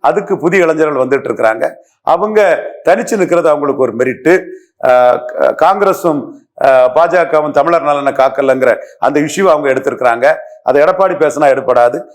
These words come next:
சீமான் பேசினா எடுபட வாய்ப்பு இருக்குது. Then, சமூக நீதி பார்வையில பொது தொகுதிகளில் பறையர், தேவேந்திர குல வேளாளர், அஹ், பிரதித்துவம் இல்லாத லெஸ் பவர்ஃபுல் ஓ பி சி, செங்குந்தர், விஸ்வகர்மா,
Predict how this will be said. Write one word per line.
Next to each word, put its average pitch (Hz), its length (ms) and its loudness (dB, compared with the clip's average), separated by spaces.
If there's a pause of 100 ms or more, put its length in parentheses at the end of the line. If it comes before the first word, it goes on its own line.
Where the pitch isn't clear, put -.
சீமான் 180 380 -2
பேசினா 143 400 0 (220)
எடுபட 147 360 0
வாய்ப்பு 127 320 0
இருக்குது. 127 380 -2 (340)
Then, 220 200 -2
சமூக 208 380 0
நீதி 208 180 -2
பார்வையில 143 640 0 (260)
பொது 175 220 2
தொகுதிகளில் 147 540 2
பறையர், 139 440 2 (220)
தேவேந்திர 147 380 0
குல 123 160 2
வேளாளர், 123 540 2 (320)
அஹ், 127 40 2
பிரதித்துவம் 165 480 0
இல்லாத 127 720 0
லெஸ் 190 240 -2
பவர்ஃபுல் 139 340 -2
ஓ 131 160 0
பி 131 120 -4
சி, 131 220 -8
செங்குந்தர், 131 600 -2 (220)
விஸ்வகர்மா, 123 680 0